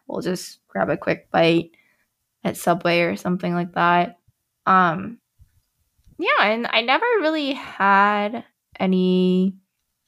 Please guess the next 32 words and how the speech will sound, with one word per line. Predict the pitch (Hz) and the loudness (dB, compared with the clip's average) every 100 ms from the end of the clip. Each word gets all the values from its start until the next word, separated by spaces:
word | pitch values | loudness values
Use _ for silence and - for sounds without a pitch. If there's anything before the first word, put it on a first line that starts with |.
| _ _ _ _ _ _ - | _ _ _ _ _ _ 0
like, | 185 160 - | 2 2 0
bad | 226 220 | 0 0
experience | 226 - - 262 254 254 254 247 240 247 247 240 | -2 -6 -6 -4 -2 -2 -2 -2 -2 -2 -4 -4
or | 208 190 185 | 0 2 4
anything | 185 190 196 196 196 196 | 4 4 2 2 2 2
like | 202 202 - | 2 -2 0
that. | 175 175 175 180 185 - | 2 4 4 2 -2 -8
I, | 214 208 - | -6 -6 -8
mm, | 220 240 220 214 | -12 -8 -8 -8
just, | 196 - _ _ _ _ _ 220 | -12 -12 _ _ _ _ _ -2
I | |
mean, | 240 220 | 0 4
like, | 196 170 | 4 2
it's | 180 | -2
just, | 190 190 - - _ _ _ - | -4 -6 -8 -14 _ _ _ -4
like, | 190 190 | -2 -2
a | |
sandwich, | - 180 180 151 156 - - - | -2 2 2 2 -2 -6 -14 -12
so | - 165 151 180 226 _ _ _ _ _ _ _ _ _ - | -4 0 0 0 -4 _ _ _ _ _ _ _ _ _ -4
I | 180 | 0
never | 180 170 175 175 | 2 2 2 0
really | 170 170 | 0 -2
thought | 175 - 180 - | -4 -4 -4 -4
that | 160 | -6
it | |
was | 185 - | -8 -6
like, | 135 - - | -6 -6 0
"Oh, | 254 214 190 | 2 2 2
this | 190 185 | -4 -6
is | 170 180 - | -8 -8 -14
so | - 196 190 | -4 2 4
amazing. | 185 196 185 180 165 226 | 4 4 2 0 -4 -6